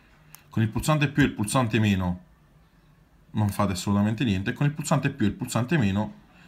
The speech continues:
ruotate lo schermo e lo potete girare come, come più vi fa comodo. Adesso andiamo ad inserire sopra un atomizzatore e vi faccio vedere anche quest'altra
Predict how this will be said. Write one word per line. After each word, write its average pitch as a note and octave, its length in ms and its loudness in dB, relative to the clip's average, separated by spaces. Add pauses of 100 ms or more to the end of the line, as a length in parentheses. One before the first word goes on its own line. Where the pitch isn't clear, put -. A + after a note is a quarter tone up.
ruotate G2+ 340 0
lo F2+ 100 -2
schermo F2+ 500 -4
e B2+ 40 -4
lo C#3 80 2
potete G#2 280 0
girare F#2 360 0
come, F2+ 440 -2
come A2 200 0
più G2+ 160 -2
vi F2+ 140 0
fa F2 240 -8
comodo. F2 460 -6 (420)
Adesso A2 340 0
andiamo C3 240 4
ad C3 80 4
inserire G#2 600 2 (220)
sopra F#2 420 2 (120)
un A2+ 120 0
atomizzatore G2 840 0 (2000)
e - 80 0
vi C3 80 -2
faccio C3 240 2
vedere A2 180 4
anche A2 200 2
quest'altra G2 580 0